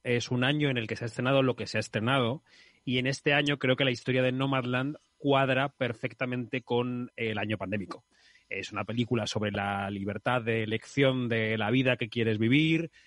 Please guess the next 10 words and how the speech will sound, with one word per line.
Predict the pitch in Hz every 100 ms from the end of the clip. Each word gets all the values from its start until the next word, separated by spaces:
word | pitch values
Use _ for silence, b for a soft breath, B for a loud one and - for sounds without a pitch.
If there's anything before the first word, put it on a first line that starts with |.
| b
al | 120 113
aire | 120 123 117
libre, | 131 170 151 151 151
de | 143
manera | 127 123 120 117 117
nómada, | 143 170 151 147 147 151
protagonizada | 135 120 117 123 - 123
por | 117
una | 110 107
mujer, | 107 - 135 131